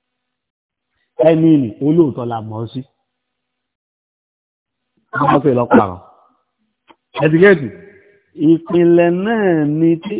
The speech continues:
ìròyìn tó já wá irọ́ yẹn. Nígbà pé kò parọ́. A lè wí rẹ̀, "Ah! Olódodo la ti mọ̀ ọ́ sí ti fẹ́."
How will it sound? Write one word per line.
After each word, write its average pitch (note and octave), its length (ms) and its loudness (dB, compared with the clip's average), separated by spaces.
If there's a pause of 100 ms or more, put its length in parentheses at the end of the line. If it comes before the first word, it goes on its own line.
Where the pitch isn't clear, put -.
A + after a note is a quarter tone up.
ìròyìn D3 640 2
tó G#3 200 -4
já F#3 240 -4
wá F#3+ 140 0
irọ́ F3+ 320 6
yẹn. C#3 160 2 (880)
Nígbà C#3 280 -8
pé - 140 -12
kò A2+ 160 -14
parọ́. G#2 320 -12 (520)
A E3+ 140 2
lè G3 120 4
wí A3 200 4
rẹ̀, A3 140 2 (120)
"Ah! B4+ 260 6 (280)
Olódodo C3 440 0
la A2+ 140 -2
ti A2 100 -14
mọ̀ G#2 160 -14
ọ́ G#2 60 -16
sí G2+ 120 -20
ti - 120 -20
fẹ́." G2+ 160 -16